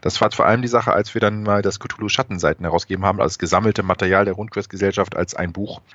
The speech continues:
Ja, ist ganz einfach, weil das Spielsystem ist nun mal mit RuneQuest identisch und, äh, ob ihr's glaubt oder nicht, zwischen Laurin und Pegasus gab es auch mal ein paar Jahre, in denen es Deutschland, in Deutschland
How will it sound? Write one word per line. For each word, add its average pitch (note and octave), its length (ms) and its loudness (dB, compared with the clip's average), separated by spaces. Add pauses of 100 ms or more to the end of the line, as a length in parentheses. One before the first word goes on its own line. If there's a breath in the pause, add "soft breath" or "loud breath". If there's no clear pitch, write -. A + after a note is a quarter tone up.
(180 soft breath)
Ja, A2 80 6
ist G#2 100 2
ganz G2 180 0
einfach, A#2+ 500 0
weil F#2 120 2
das - 160 -4
Spielsystem C3 580 0
ist - 120 -4
nun B2+ 100 2
mal A#2+ 220 6 (320)
mit A2+ 160 -2
RuneQuest A#2+ 400 0
identisch A#2+ 460 4
und, A2 400 2
äh, G2+ 300 8 (100)
ob - 120 0
ihr's - 120 -2
glaubt F#2+ 320 2
oder G#2 160 -2
nicht, - 340 -6
zwischen C#3+ 600 -2 (460)
Laurin A2 580 2
und A#2 340 -2
Pegasus B2+ 580 2
gab A#2+ 240 4
es - 140 -6
auch A2 180 -4
mal A#2+ 120 4
ein G#2+ 160 0
paar G#2+ 140 -4
Jahre, G#2 280 2
in G#2 100 -8
denen A2 240 -2 (300 loud breath)
es A2 100 -10
Deutschland, A2+ 440 2
in A2+ 120 -4
Deutschland G#2+ 460 0